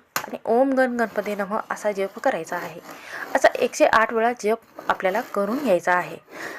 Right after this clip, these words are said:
आणि त्यानंतर हे जे मूग आहे एकशे आठ वेळा झाल्यानंतर त्या वाटीमधले एकशे आठ मूग घ्यायचे आहेत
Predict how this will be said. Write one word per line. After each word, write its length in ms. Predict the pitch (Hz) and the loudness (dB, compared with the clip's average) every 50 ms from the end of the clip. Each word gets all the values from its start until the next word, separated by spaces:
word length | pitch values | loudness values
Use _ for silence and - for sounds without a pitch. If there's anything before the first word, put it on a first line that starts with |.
| - - | -2 2
आणि 180 | - 247 254 269 269 | 2 4 4 6 6
त्यानंतर 360 | 285 269 269 269 262 254 269 | 6 6 6 4 4 4 2
हे 120 | 247 247 247 | 2 2 0
जे 120 | - 269 | 0 0
मूग 320 | 254 233 214 220 226 240 | 0 0 -4 -4 -2 0
आहे 180 | 240 208 202 202 - - | 0 0 0 -4 -4 -4
एकशे 240 | 233 214 - - 202 | -6 -6 -2 -2 0
आठ 280 | - - 190 185 - | 0 0 -2 -4 -6
वेळा 180 | 208 208 202 196 | -2 0 0 0
झाल्यानंतर 640 | 202 - - 180 202 262 285 254 185 165 - 175 175 - - - - - - _ | 0 -2 -4 -2 -2 0 -2 -2 -4 -4 -4 -4 -4 -6 -10 -20 -20 -20 -4 _
त्या 100 | - 254 | 2 4
वाटीमधले 460 | 247 247 247 - 277 262 240 226 262 | 4 4 4 2 0 0 2 4 4
एकशे 240 | 262 240 - - 214 | 2 2 2 0 0
आठ 180 | 208 208 - 220 | 0 0 -2 -8
मूग 220 | 208 208 214 214 | -6 -6 -6 -6
घ्यायचे 340 | 202 190 202 226 233 - 262 | -2 2 2 2 6 6 4
आहेत 300 | 247 233 214 214 226 | 4 4 0 -2 -6